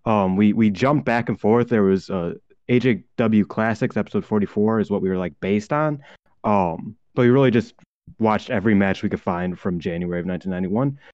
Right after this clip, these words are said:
So some of them are on YouTube, some of them were in the Classics episode, blah, blah, blah, you know. Uh, we sort of wung it, winged it, however you wanna, however you wanna call it. Uh, yeah, the f-, first two matches, Alex,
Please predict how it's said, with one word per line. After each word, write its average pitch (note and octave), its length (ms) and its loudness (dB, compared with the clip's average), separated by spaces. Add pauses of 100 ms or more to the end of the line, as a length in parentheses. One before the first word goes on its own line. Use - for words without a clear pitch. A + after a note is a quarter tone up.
(240)
So F#2 200 2
some A2 160 2
of G#2+ 40 4
them G2+ 120 4
are G2+ 40 2
on G2 140 2
YouTube, C#3+ 580 2
some A#2 160 -2
of G#2 60 2
them G2 100 2
were F#2 100 -2
in E2+ 60 -6
the - 60 -10
Classics A2 380 -4
episode, G2+ 480 -4 (240)
blah, C#3 140 0
blah, G2+ 80 4
blah, F#2+ 200 0
you F#2 140 0
know. F2 200 -6 (280)
Uh, F2 240 -6 (160)
we G#2+ 80 -6
sort B2 160 0
of F2+ 80 0
wung F#2 200 0
it, F#2+ 160 -4 (360)
winged G2 240 0
it, G2 160 -2 (600)
however F#2+ 280 -4
you F#2+ 100 -2
wanna, F#2 300 -6
however F#2 180 -6
you F2+ 80 -6
wanna F#2 140 -6
call G2+ 220 0
it. - 60 -8 (320)
Uh, F2+ 360 -4 (960)
yeah, B2+ 380 0 (120)
the D3 80 -6
f-, - 200 -10 (200)
first - 500 0
two F#3+ 220 4
matches, G#2+ 720 0 (100)
Alex, F#2+ 480 -4